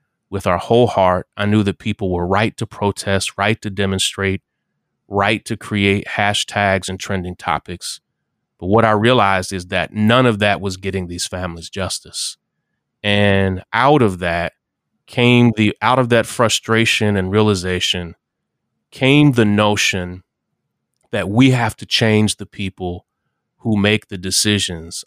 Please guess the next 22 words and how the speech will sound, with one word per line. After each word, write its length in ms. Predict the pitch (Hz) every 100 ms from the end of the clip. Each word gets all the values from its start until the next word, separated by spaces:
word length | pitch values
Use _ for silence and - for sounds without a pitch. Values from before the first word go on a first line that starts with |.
| -
on 140 | 92 -
who 180 | 113 104
gets 260 | 101 -
justice 500 | - 92 90 87 -
and 100 | 82 -
who 140 | 98
doesn't. 420 | - 92 90 - - _ _ _ _ _ -
And 380 | 107 98 92 87
that's 260 | 104 -
the 140 | - 98
local 540 | 92 98 113 - 107
district 500 | 87 98 - 85 -
attorney. 500 | 87 - 87 73 _ _ _ _ _ _ _ -
There 200 | 104 98
are 360 | 95 92 90 -
twenty-three 460 | - 120 120 113 113
hundred 320 | 107 101 92
district 340 | 98 95 98 -
attorneys 460 | - 104 101 95
in 100 | 95
our 100 | 92
country. 560 | - 107 104 - 95